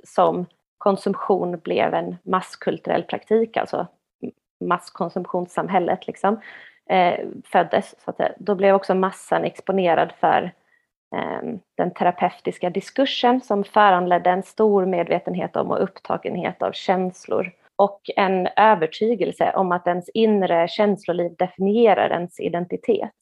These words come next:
Och hon menar att liksom känslor förtingligas i den här psykologidiskursen, eh, vilket, eh, liksom faciliterar det här att, att känslor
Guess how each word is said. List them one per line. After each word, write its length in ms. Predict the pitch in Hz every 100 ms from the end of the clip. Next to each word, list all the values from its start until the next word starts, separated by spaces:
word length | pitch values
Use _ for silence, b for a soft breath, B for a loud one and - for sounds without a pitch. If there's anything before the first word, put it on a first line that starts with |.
| _ _ -
Och 260 | 196 - -
hon 160 | 214
menar 220 | 214 202
att 140 | 190 190
liksom 280 | 190 185 180
känslor 840 | - 196 202 196 - 175 180 180 -
förtingligas 1200 | 202 - - 233 190 180 185 180 196 240 - - - _
i 180 | - 202
den 140 | 185 185
här 200 | 185 190
psykologidiskursen, 1300 | - 190 180 175 180 180 - - - - - 196 208 -
eh, 200 | - 185
vilket, 260 | 185 185
eh, 320 | 185 - -
liksom 440 | - 202 - 196 185
faciliterar 840 | - 190 202 196 - 220 180 196
det 60 | 214
här 200 | 196 -
att, 200 | - - _
att 180 | - 175
känslor 680 | - 180 180 175 - 190 180